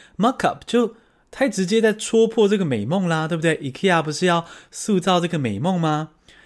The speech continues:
那如果这个美梦就是一个模拟的一个复制品的空间，mock-up room，听起来好像一直在提醒你说这个梦是假的，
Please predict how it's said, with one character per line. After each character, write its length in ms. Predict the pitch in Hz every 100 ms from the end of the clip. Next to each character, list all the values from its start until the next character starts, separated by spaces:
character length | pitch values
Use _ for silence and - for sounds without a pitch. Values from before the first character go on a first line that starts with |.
| _
那 80 | 220
如 60 |
果 60 | 262
这 80 | 240
个 80 | 233
美 180 | 175
梦 160 | 160 214
就 100 | 214
是 120 | 214
一 20 |
个 100 | 185
模 380 | 165 156 151 170
拟 220 | 202 151
的 280 | 98 101 92 _ _ -
一 80 | 151
个 220 | 147 127
复 300 | - 233 185
制 220 | - 185
品 180 | - 95
的 80 | 92
空 240 | 127 131
间， 280 | 127 127 131 _ -
mock-up 400 | 147 160 - -
room， 200 | 107 90 - _ _ _ _
听 140 | -
起 0 |
来 80 | 233
好 80 | 175
像 60 | 190
一 20 |
直 40 |
在 120 | 185
提 160 | 180 135
醒 120 | 139
你 60 | 120
说 100 | 123
这 120 | 131
个 80 | 123
梦 180 | 131 110
是 140 | 117
假 280 | - 87 82
的， 160 | 85